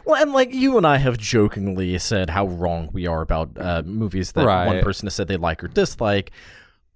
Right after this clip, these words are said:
Speaker 1: but we do it in jest.
Speaker 2: Yeah, we're doing,
Speaker 1: And
Speaker 2: we're just trying to have a little fun because that is just what, I feel like when you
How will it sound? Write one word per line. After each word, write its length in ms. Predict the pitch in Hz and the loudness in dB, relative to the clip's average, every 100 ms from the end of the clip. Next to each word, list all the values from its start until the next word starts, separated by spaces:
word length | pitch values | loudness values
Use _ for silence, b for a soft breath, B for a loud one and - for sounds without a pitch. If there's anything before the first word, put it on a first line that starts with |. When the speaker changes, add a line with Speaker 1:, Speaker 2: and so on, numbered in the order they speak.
| _ - | _ 0
Speaker 1:
but 180 | 196 175 | 0 2
we 160 | 185 | 0
do 200 | - 180 | 2 0
it 140 | 165 - | 0 -2
in 240 | 113 104 | -6 -6
jest. 500 | 85 82 73 71 - 120 | -6 -2 -2 -2 -6 0
Speaker 2:
Yeah, 200 | 107 95 | 2 4
we're 160 | 110 - | 2 2
doing, 160 | 143 117 | 2 2
Speaker 1:
And 80 | 113 | 0
Speaker 2:
we're 80 | |
just 140 | 127 131 | -2 -2
trying 160 | 143 117 | -2 0
to 60 | |
have 160 | 117 92 | -2 -2
a 40 | |
little 160 | 95 87 | -2 -2
fun 340 | - 85 80 | -2 -4 -4
because 320 | 87 98 104 90 | -6 -2 -2 0
that 160 | 98 | 0
is 180 | 98 95 | 2 -2
just 280 | - 95 - | -4 -6 -2
what, 400 | 98 101 95 - | 2 2 2 0
I 100 | 107 | -2
feel 200 | - 147 | 0 2
like 240 | 143 135 - | 2 0 -10
when 320 | 127 113 107 | -4 -2 0
you 260 | 104 98 | -2 -4